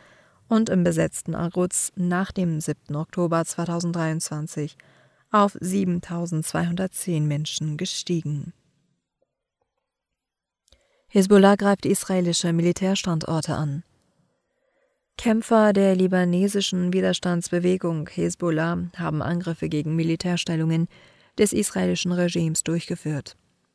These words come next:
Der arabischsprachige Nachrichtensender Al-Mayadin im Libanon berichtete am Samstag unter Berufung auf eine Erklärung der Hisbollah, dass die Gruppe zwei schwerkalibrige Burkan-Raketen,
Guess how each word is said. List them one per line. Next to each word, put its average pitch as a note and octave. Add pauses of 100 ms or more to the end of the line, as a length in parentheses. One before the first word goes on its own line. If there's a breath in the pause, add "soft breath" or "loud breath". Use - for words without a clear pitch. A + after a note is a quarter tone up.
(160)
Der G#3
arabischsprachige G3+
Nachrichtensender E3+
Al-Mayadin F3
im F#3
Libanon E3+
berichtete E3+
am E3+
Samstag F#3
unter G#3
Berufung F#3
auf E3+
eine E3
Erklärung F3+ (120)
der F3
Hisbollah, E3 (580 soft breath)
dass G3
die G3
Gruppe A#3
zwei F3+
schwerkalibrige F3+
Burkan-Raketen, F3